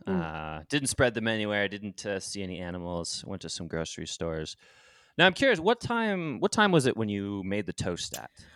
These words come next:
Speaker 1: Probably, uh, approximately four forty-five A M.
Speaker 2: Yeah. So you made that toast super early, and then you had to wait until two for a bird to show up?
Speaker 1: Yes. So, um, your, your guests, your friends, your listeners may not know this, but I actually,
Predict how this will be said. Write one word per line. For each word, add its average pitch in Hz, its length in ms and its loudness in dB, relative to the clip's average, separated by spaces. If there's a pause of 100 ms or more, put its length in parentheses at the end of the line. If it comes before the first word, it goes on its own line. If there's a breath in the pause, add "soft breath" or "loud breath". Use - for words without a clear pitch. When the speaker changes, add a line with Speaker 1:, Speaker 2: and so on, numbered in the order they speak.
(220 soft breath)
Speaker 1:
Probably, 311 320 6 (160)
uh, 190 400 0 (160)
approximately 180 760 0 (180)
four 170 540 -2
forty-five 165 560 -6
A 165 160 -10
M. 190 260 -12 (200)
Speaker 2:
Yeah. 123 420 2 (140)
So - 160 6
you 139 160 8
made 190 180 6
that 180 140 8
toast 139 200 4
super 160 240 2
early, 120 360 6
and 107 120 2
then 104 180 2
you 101 140 0
had 113 200 -4
to 101 80 0
wait 101 260 -6
until 117 380 -8
two 151 420 0
for - 240 -8
a 104 80 0
bird 156 240 -6
to 214 80 -8
show - 240 -10
up? 349 220 -6 (260)
Speaker 1:
Yes. 262 240 4
So, 262 300 2
um, 220 440 0 (380)
your, 226 180 2
your 214 280 0
guests, 247 560 0
your 196 160 2
friends, 247 440 4
your 190 160 0
listeners 214 440 0
may 190 140 2
not 180 160 -2
know 226 280 2
this, 170 280 -4
but 175 260 -2
I 190 160 0
actually, 180 600 -4